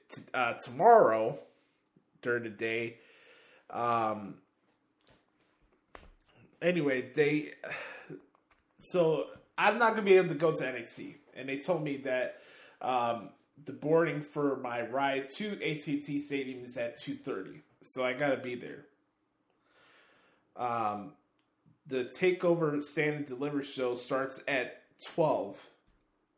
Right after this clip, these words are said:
There's no way that show's gonna be over by the time I have to get on the bus, let alone have enough time to shower and stuff. And I'm not going to Mania <laughs> with Mumu Mayao. Like, I'm not,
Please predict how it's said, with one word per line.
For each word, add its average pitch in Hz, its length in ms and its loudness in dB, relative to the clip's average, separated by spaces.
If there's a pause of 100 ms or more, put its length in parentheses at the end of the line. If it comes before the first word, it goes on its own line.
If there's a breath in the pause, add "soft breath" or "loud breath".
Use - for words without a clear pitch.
(140)
There's 147 280 -4
no 165 180 8
way 151 200 6
that 143 140 2
show's 147 220 -2
gonna 139 100 -6
be 131 120 -2
over 127 180 -4
by 123 140 -4
the 113 80 -4
time 131 200 -4
I 120 60 0
have 117 100 -2
to 113 60 -12
get 117 240 -4
on 151 220 0
the 147 60 0
bus, - 580 -4 (800)
let 147 160 0
alone 143 220 0
have 139 200 4
enough 127 200 -6
time 123 180 -6
to 98 80 -12
shower 120 420 -2
and 98 80 -10
stuff. 113 320 -6
And 110 120 -8
I'm 120 240 -6
not 120 340 -6 (600 soft breath)
going 139 240 2
to 127 80 -4
Mania 120 520 -6 (260)
<laughs> - 260 -6
with - 680 -2
Mumu 151 380 0
Mayao. 135 540 6
Like, 135 240 2
I'm 147 120 4
not, 160 260 2